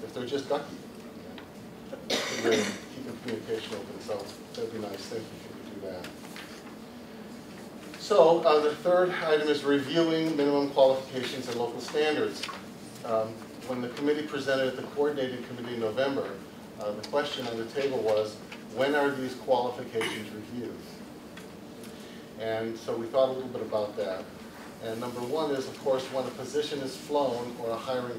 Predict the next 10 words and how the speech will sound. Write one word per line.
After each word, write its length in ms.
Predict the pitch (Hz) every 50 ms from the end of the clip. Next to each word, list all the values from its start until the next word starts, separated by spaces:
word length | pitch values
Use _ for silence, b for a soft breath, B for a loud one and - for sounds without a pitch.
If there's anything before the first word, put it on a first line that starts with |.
| - -
pool 160 | 113 117 110 107
open. 280 | 127 127 123 120 - - - - - - - - - - - - - -
And 80 | 107 110
that's 140 | - - - - - - -
for 80 | 110 - - - -
full-time 560 | 151 151 151 151 - 147 147 139 139 135 135 131 -
or 120 | 170 - -
part-time, 640 | - - 131 120 113 - - - 120 117 117 117 113
because 280 | 117 117 - 117 110 107
part-timers 520 | - - 127 131 127 - 131 127 127 123